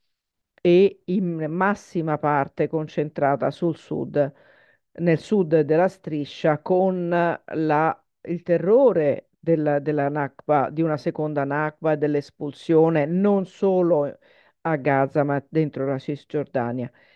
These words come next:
Quindi ancora, ancora di più quel documento, secondo me, segnala una discussione forte dentro Gaza, perché,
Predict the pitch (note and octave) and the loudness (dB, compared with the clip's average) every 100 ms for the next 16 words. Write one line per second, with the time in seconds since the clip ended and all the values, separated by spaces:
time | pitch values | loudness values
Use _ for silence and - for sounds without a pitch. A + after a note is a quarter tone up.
0 | _ _ _ _ _ _ _ _ _ - | _ _ _ _ _ _ _ _ _ -2
1 | B3 A#3 G#3 F3 F3 - _ _ _ _ | 2 4 6 6 4 0 _ _ _ _
2 | _ F3+ F#3+ - B3 A#3+ G#3+ - G3+ G3 | _ -2 0 4 6 6 4 0 -4 0
3 | B3+ A#3+ F#3+ G3 - G#3 F3+ F3 F3 F#3 | 2 2 0 -6 -4 -4 0 0 0 -2
4 | G3 G#3 G#3+ F#3+ F3 E3+ F#3 F#3+ G3 G3+ | -4 -4 -6 -6 -8 -6 -4 -2 -2 -2
5 | F#3 - G3+ G3 F#3+ F3+ E3+ E3+ F3 D#3+ | -4 -2 -2 -2 0 0 0 2 2 0
6 | - G3 F3+ E3+ E3+ - D#3+ - G3 F#3 | -4 -4 -4 -6 -10 -12 -14 -2 2 2
7 | E3 A3 A3+ G#3+ E3 F3 D#3 D#3+ D3 E3 | 2 4 4 4 2 0 0 -2 -2 -2
8 | D#3+ D#3+ D#3 D3+ E3 D3+ F#3+ F#3 G3+ G#3 | 2 2 2 0 -4 -2 -6 -4 -2 0
9 | G3+ | -2